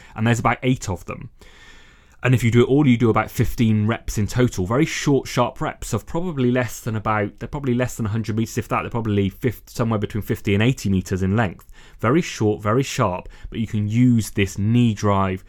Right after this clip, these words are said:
to really, uh, essentially promote those hip flexors. Combining that with something like, um, these kind of long, easier runs, but taking lots of steps,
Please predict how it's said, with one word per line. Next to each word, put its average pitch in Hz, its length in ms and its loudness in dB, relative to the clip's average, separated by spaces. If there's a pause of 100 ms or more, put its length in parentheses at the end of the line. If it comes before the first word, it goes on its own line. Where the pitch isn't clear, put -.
(160)
to - 120 -12
really, 98 520 0
uh, 98 80 -10
essentially 107 460 -6
promote 107 600 2
those 101 200 -2
hip - 160 -4
flexors. - 520 -8 (560)
Combining 151 540 2
that 120 460 -6 (320)
with 113 360 2
something 123 540 -2
like, 101 460 -2 (120)
um, 95 440 -2
these 107 200 0
kind 107 160 -4
of 98 80 -2
long, 107 460 0
easier 113 380 0
runs, 123 240 0
but - 80 -12
taking 113 260 -2
lots 104 180 -6
of 95 80 -10
steps, - 560 -8